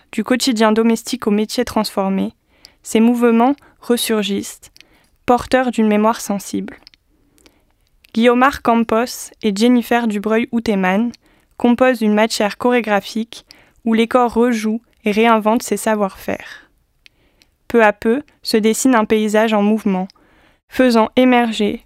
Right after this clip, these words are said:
une présence vivante, intime et collective. Dans une traversée poétique, le corps devient à la fois trace du passé et invention. En partenariat avec le Macorlan, dans le cadre des quarante ans de la Cinémathèque de Bretagne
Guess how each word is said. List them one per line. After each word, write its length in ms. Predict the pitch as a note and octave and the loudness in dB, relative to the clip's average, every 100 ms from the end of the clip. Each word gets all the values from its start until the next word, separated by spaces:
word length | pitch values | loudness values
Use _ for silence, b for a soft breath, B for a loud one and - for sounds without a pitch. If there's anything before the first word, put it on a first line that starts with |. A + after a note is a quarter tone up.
| - | -2
une 160 | A3 | -2
présence 600 | G#3+ - B3+ A3 G#3 - - | 0 2 2 2 0 -4 -6
vivante, 680 | G#3+ A#3 G#3+ G#3+ A#3+ - - - | -2 0 2 0 -4 -10 -4 0
intime 360 | A#3 - C4 | 2 2 2
et 60 | G#3+ | 2
collective. 640 | - G#3+ G3 - G3 G3 _ _ - - b b - | 0 -2 -2 -8 -8 -10 _ _ -20 -20 b b 0
Dans 120 | G#3+ | 2
une 180 | A3 G#3+ | 2 0
traversée 540 | - B3+ A#3+ - G#3+ | 2 2 2 0 -6
poétique, 800 | - A#3+ A#3+ A3+ - A3+ - - - - | -2 0 0 -2 -6 -6 -8 -20 -20 -4
le 140 | G#3+ | -2
corps 420 | G#3 - G#3+ A#3+ - | -2 0 0 0 -4
devient 240 | G#3+ G3+ G#3+ | -4 0 2
à 80 | |
la 120 | G#3 G#3 | 2 2
fois 280 | - G3+ | 0 -2
trace 360 | G3+ - A#3+ A#3 | -2 0 0 0
du 120 | G#3+ | -2
passé 500 | G#3+ G3 - - G#3+ _ _ - | -4 -4 -4 -8 -8 _ _ -4
et 120 | G#3+ | 0
invention. 540 | A3 G#3+ G3+ G3 - - _ _ _ _ _ _ _ _ - | 2 2 0 -4 -8 -12 _ _ _ _ _ _ _ _ -4
En 120 | G#3+ | 0
partenariat 680 | G#3+ B3 - C4 A#3+ A3 G#3+ | 2 2 2 2 2 0 0
avec 360 | - F#3+ F#3+ | 0 -4 -4
le 80 | G3+ | -2
Macorlan, 580 | G3 A3 - G#3 G3 G3 - b b - | 0 0 -2 -2 0 -2 -6 b b 0
dans 100 | G#3 | 2
le 100 | G3+ | 4
cadre 340 | A3+ A#3+ A3 | 2 2 2
des 120 | G3 | 0
quarante 440 | F#3 A#3 A3+ A3+ A#3+ | -2 0 0 0 0
ans 100 | A#3 | 0
de 100 | G3+ | -2
la 120 | F#3+ | -6
Cinémathèque 640 | - A#3+ A#3 G#3 G#3 G#3+ | -2 0 2 0 0 -4
de 100 | G3+ | -4
Bretagne 500 | F#3+ G3 G3 G3 G#3 | -4 -4 -2 -2 -2